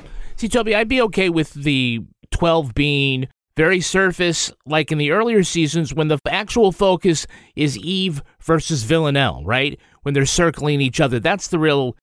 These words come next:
great thing. And, you know, a MacGuffin is just supposed to be a whatever gets this going, and you're not supposed to think about it more. But by season four, if the whole thing is we are going after the twelve,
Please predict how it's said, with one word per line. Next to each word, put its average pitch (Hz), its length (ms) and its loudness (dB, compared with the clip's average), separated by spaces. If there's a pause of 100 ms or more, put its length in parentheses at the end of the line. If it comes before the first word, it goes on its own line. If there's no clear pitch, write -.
(120)
great 147 240 0
thing. 156 260 0
And, 135 140 0
you 196 100 -2
know, 170 120 4
a 147 60 2
MacGuffin 165 400 0
is 139 80 0
just 143 160 -4
supposed 160 300 0
to 143 80 -4
be 135 120 0
a 120 60 2
whatever 156 400 2
gets 135 280 -4
this 131 180 0
going, 143 340 2
and 120 140 0
you're 123 100 0
not 131 140 0
supposed 143 220 0
to 120 80 -6
think 160 180 -2
about 113 240 2
it 95 80 -4
more. 101 240 -2 (480)
But 185 260 -2
by 185 140 2
season 208 340 2
four, 196 420 2 (320)
if 170 240 -4
the 196 120 2
whole 233 320 4
thing 226 260 0
is 165 180 0 (180)
we 156 180 4
are 170 80 2
going 180 440 2
after 185 320 2
the 143 140 2
twelve, 127 640 0